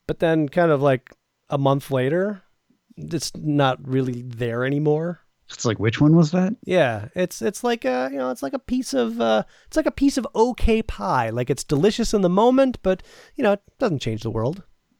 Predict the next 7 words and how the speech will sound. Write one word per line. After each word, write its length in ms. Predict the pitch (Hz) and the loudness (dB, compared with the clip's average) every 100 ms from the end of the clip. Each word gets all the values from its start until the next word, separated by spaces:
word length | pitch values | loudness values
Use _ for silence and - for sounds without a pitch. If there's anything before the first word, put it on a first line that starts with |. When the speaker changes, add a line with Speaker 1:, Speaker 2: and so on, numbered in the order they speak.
| _ _ | _ _
Speaker 2:
Yeah. 200 | 156 131 101 _ | 0 0 -2 _
Speaker 1:
Yeah. 160 | - 147 - _ _ _ _ _ _ | -14 -14 -16 _ _ _ _ _ _
Speaker 2:
Did 100 | 127 | 4
you 60 | 131 | 6
know 120 | 131 | 6
there's 220 | 123 110 | 4 2
a, 200 | 107 98 | -2 -2